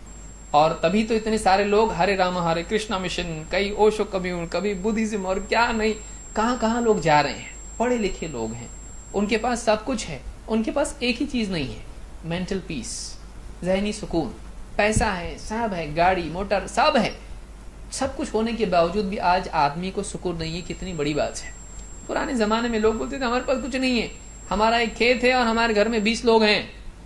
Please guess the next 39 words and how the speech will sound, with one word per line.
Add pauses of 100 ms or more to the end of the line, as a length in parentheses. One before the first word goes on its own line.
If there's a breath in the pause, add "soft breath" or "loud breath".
(220)
कितने
बच्चे
हैं?
ग्यारह
बच्चे
हैं, (160)
लेकिन
वो
लोग
जी
लेते
थे। (500)
आज
आदमी
हम
दो,
हमारा
एक
पे
आ
गए
हैं, (840)
लेकिन
इसके
बावजूद (340)
जिंदगी (100)
जहन्नम
बन
चुकी
है। (480)
ये
करना
है,
वो
करना
है,
वो
करना
है।